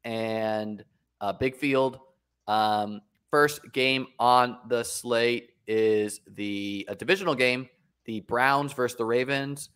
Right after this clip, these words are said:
The Ravens are six and a half point favorites with a forty-five and a half over under. So, Lamar, do we think he is going to be the most popular, um, expensive quarterback? And are you going there?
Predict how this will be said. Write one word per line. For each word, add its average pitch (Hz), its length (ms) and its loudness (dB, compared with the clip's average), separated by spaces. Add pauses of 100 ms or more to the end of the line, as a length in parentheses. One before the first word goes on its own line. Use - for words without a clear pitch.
(180)
The 107 80 -10
Ravens 117 360 -2
are 110 100 0
six - 300 -8
and - 80 -12
a 117 60 -8
half 113 160 2
point 113 240 -4
favorites 147 480 2 (200)
with 113 140 -8
a 107 60 0
forty-five 117 640 2
and 110 80 -8
a 107 40 -4
half 107 280 0 (380)
over 104 520 -6
under. 92 380 -12
So, 101 360 -4 (680)
Lamar, 135 500 8
do 117 140 -4
we 120 80 -6
think 139 380 -6
he 127 280 -4
is 120 180 -2
going 117 260 -6
to 113 60 -6
be 113 180 -6
the 110 60 -4
most 110 300 -6
popular, 107 880 0 (520)
um, 98 600 -4 (180)
expensive 101 460 -8
quarterback? - 540 -8 (460)
And 92 480 -10
are 98 160 0
you 95 160 -10
going 78 340 -10
there? - 240 -18